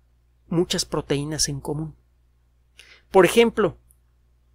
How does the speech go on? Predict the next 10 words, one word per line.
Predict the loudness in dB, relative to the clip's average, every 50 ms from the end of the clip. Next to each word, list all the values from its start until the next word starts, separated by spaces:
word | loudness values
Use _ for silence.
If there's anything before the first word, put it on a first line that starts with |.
| _ _ _ _ _ _ _ _
en | -6 -4 -4 -4 -6 -8
prácticamente | -8 -4 -2 -2 -2 -2 -4 -10 -2 0 2 2 4 4 2 2 0 0 0 0
todos | 0 0 _ 4 6 6 6 6 4 2 2 0
los | -2 -4 -4 -4 -4
animales, | -6 -6 -8 -6 -4 -2 -2 -2 -2 -4 -6 -6 -6 -6 -6 -8 _ -2
eh, | -2 0
todos | 4 6 6 6 6
los | 4 2
seres | -2 -2 0 0 0 -2 -2 -4
vivos | -6 -6 -6 -6 -6 -8 -12 -12 -14